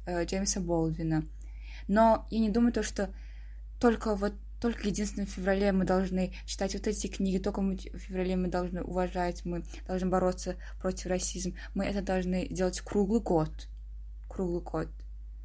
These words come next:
Но, а, февраль — это, а, наверное, я как думаю, февраль — это чтобы начать.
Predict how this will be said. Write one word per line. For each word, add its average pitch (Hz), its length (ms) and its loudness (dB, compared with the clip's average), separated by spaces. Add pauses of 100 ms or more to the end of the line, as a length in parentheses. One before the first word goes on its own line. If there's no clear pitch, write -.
(420)
Но, 196 460 2 (840)
а, 180 180 0
февраль — 202 380 2
это, - 300 -6 (180)
а, - 140 -10 (220)
наверное, 202 440 0
я 202 120 0
как 170 220 -4
думаю, 208 400 2
февраль — 190 500 -2 (580)
это 185 140 -4
чтобы 180 280 -2
начать. 233 800 2